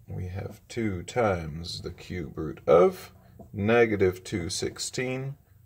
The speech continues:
minus three. Two,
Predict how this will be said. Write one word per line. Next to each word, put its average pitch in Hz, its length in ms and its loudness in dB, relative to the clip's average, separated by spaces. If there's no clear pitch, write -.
minus 92 520 2
three. - 280 -4
Two, 104 600 2